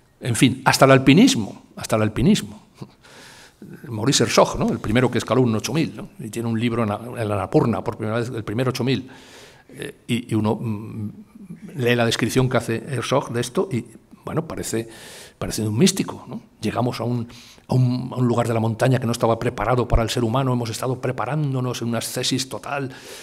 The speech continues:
eh, vamos encordada, pero al final subo yo solo, ¿no? Y mis compañeros se quedan aterrados cuando me ven que traigo sobre mí las huellas de la trascendencia, es decir, que se me han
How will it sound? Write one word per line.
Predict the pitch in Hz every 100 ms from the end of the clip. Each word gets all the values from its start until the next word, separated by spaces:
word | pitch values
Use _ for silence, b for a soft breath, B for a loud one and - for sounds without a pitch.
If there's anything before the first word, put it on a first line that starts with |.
| B B
eh, | - -
vamos | 113 127 131 131
encordada, | - 120 110 117 110 147 147
pero | 139 123
al |
final | 117 123 135
subo | - 139 120
yo | 107
solo, | 101 151 156 131
¿no? | 131 156
Y | 120
mis | 113 - -
compañeros | 123 127 107 123 131
se | 120
quedan | 123 123
aterrados | 117 113 117 139 127
cuando | 113
me | 110
ven | 113 139 - B -
que | 117
traigo | - 139 139 131
sobre | 131 123 107
mí | 113 143
las | 127 104
huellas | 107 123 131 127 - B
de | 131
la | 123
trascendencia, | 117 117 - 92 127 202 117
es | 110
decir, | 131 127
que | -
se | 107
me | 120
han | 143